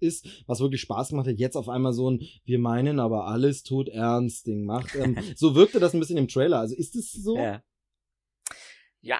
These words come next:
Speaker 2: nicht wirklich. Also ich meine, das ist natürlich schon so eine, so, so eine Bürde auch, also diese zwanzig Jahre und der große Erfolg und so, da ist es natürlich schwer anzusetzen. Und Emmerich musste da natürlich auch so ein bisschen einen Kompromiss schon eingehen. Also ich meine, hätte der jetzt den, den, den neuen Independence-Film genauso gemacht wie den alten,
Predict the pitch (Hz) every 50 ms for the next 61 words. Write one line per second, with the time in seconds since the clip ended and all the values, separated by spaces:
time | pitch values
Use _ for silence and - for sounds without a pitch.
0 | - - 277 175 - - 120 131 156 - - 113 101 - - 139 151 175 170 -
1 | 185 175 175 180 214 190 - 202 - - 202 180 175 165 - - 180 190 208 -
2 | 185 165 156 156 151 143 143 139 151 143 139 - - 151 135 131 120 - 127 131
3 | 165 190 190 - 135 117 107 - 110 123 147 139 156 - 127 127 131 - 123 123
4 | 131 - - - 131 139 - - 127 - 131 117 147 156 151 139 131 123 120 117
5 | - 131 127 123 - - 117 - - 139 135 156 - - 151 139 - 151 131 -
6 | 135 - 151 139 127 127 123 - 127 113 - - 113 113 143 - - 139 160 -
7 | - 165 151 160 156 - - 170 147 _ - - - - - - - 151 127 -
8 | - 151 170 160 151 - - 165 175 - - - - 139 135 131 123 - 151 139
9 | 135 - 147 151 156 - - 160 139 - 156 - 196 151 127 117 - 139 127 -
10 | - 143 131 131 - - - 170 247 - - 95 101 101 101 98 92 92 - 107
11 | 104 110 113 123 135 123 120 120 117 117 120 139 - 156 131 139 131 131 131 135
12 | 139 135 131 127 - - - - 135 123 120 120 113 - - 120 117 117 117 113
13 | 107 - 117 113 110 113 127 143 156 160 143 131 135 - 147 139 139 - - -
14 | - 135 127 127 117 110 104 117 135 147 135 139 123 131 127 - - - 131 123
15 | 127 113 - - 95 110 - - 175 160 151